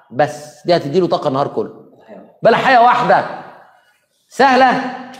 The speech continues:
وبدل الشوكولاتات والمصاصات والمهلبيات ما اديله تلات بلحات في ال-، في البوكس بتاعه أو في كيس ظريف كده،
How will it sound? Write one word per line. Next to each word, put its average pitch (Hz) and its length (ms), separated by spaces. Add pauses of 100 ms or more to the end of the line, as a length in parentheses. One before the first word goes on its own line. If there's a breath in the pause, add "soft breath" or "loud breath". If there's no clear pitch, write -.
(720)
وبدل 262 340
الشوكولاتات 220 680
والمصاصات 202 680
والمهلبيات 180 720
ما 196 60
اديله 247 240
تلات 240 360
بلحات 190 400
في 180 100
ال-، 147 120 (380 loud breath)
في - 80
البوكس 214 380
بتاعه 180 400
أو 151 80
في 147 140
كيس 185 160
ظريف 156 320
كده، 214 320